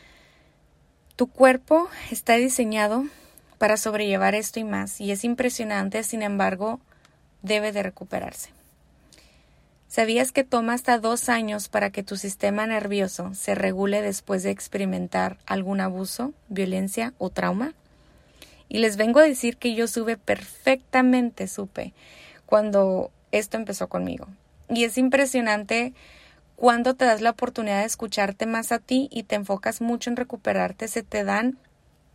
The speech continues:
múltiples <laughs> cambios en ti, es en, en tu conducta, en tu sentir, en tu pensar. Te bombardeas de tantas cosas que te suceden. Y,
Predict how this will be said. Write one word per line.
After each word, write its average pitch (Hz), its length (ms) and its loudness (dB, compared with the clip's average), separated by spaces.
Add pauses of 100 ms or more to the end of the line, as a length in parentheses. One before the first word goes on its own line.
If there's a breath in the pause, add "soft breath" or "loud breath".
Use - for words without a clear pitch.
(260)
múltiples 262 920 0 (220)
<laughs> 233 280 -2
cambios 202 480 2
en 202 160 -6
ti, 196 240 -4
es 202 160 -4
en, 196 340 -2
en 202 160 -2
tu 196 140 -8
conducta, 208 580 0
en 208 120 0
tu 208 100 -8
sentir, 196 480 -2
en 214 140 -4
tu 196 100 -8
pensar. 220 540 2 (640 loud breath)
Te 226 160 4
bombardeas 214 1120 2 (220)
de 196 120 0
tantas 202 640 -2
cosas 196 360 -2
que 202 120 -6
te 196 120 -8
suceden. 190 640 -6 (880 loud breath)
Y, 233 540 0